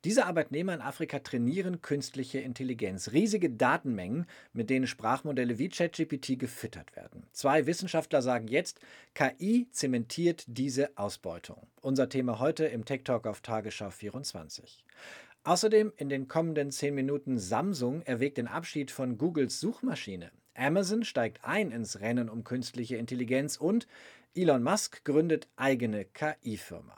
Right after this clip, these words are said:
Künstliche Intelligenz, Sprachmodelle wie Chat G P T, Bildgeneratoren wie Stability A I, sie sind das Thema der Stunde.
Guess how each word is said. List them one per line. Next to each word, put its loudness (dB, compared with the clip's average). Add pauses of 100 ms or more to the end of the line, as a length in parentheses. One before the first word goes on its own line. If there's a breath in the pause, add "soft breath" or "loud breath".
(1040 loud breath)
Künstliche 6
Intelligenz, 2
Sprachmodelle 2
wie 0
Chat 0
G -4
P -4
T, -2
Bildgeneratoren 4
wie 2
Stability -2
A 0
I, 2 (240 loud breath)
sie -2
sind 4
das 0
Thema 2
der -2
Stunde. -12